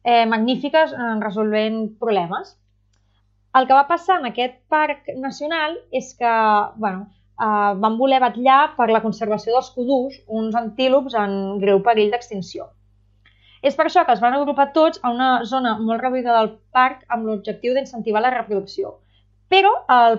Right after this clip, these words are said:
pla va fer figa perquè els codurs anaven morint cada cop de forma més freqüent. I en investigar el cas es van adonar que, que el motiu era, eren les acàcies, que les acàcies són aquests arbres africans típics, els del Rei León i tal,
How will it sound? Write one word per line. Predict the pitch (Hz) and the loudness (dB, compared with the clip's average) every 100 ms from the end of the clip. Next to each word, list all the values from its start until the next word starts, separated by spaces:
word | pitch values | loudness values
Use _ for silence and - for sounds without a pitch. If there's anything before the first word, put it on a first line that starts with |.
| 226 | 2
pla | 254 | 2
va | 320 320 | 2 0
fer | 320 302 | -2 -4
figa | - 349 254 247 - _ | 0 0 0 -2 -8 _
perquè | 247 233 | -4 -2
els | 220 - | -8 -6
codurs | 240 285 349 427 _ | -6 -2 -4 -6 _
anaven | 254 254 285 285 | -4 -4 -4 -4
morint | 269 277 294 440 - _ _ - | -2 -2 -2 -6 -12 _ _ 0
cada | 277 277 | 2 2
cop | 277 | 0
de | 302 | -2
forma | 302 262 294 | -2 -4 -4
més | 269 254 | -6 -4
freqüent. | 277 269 - - - 480 _ _ _ _ _ | -4 -2 -4 -8 -10 -18 _ _ _ _ _
I | 262 | -4
en | 262 247 | -4 -2
investigar | 240 214 262 277 359 | -2 -4 0 0 2
el | |
cas | 381 381 427 262 | 4 2 2 -4
es | 214 | -2
van | 262 | -2
adonar | 339 320 320 349 466 - _ _ | -2 -4 -2 -2 -2 -10 _ _
que, | 254 233 220 214 202 - - - | 2 4 4 4 2 -2 -12 -12
que | 240 | -4
el | 220 | -2
motiu | 220 214 320 392 | -2 0 2 2
era, | 262 285 302 254 247 | 2 2 4 4 2
eren | 254 320 | -4 -4
les | 302 | -4
acàcies, | 247 - 185 - - - - _ _ _ _ _ | -6 -6 -8 -6 -12 -12 -16 _ _ _ _ _
que | 247 | 0
les | 240 233 | 2 2
acàcies | 233 294 320 269 | 0 0 -2 -6
són | 233 | -6
aquests | 226 220 | -4 0
arbres | 226 220 214 208 - 214 | 2 2 0 -2 -12 -16
africans | 214 196 202 208 190 | -12 -10 -8 -8 -8
típics, | 208 185 196 185 | -10 -6 -6 -6
els | 190 180 | -6 -6
del | 175 | -4
Rei | 180 190 | -4 -4
León | 190 180 | -4 -8
i | 175 | -10
tal, | 175 | -12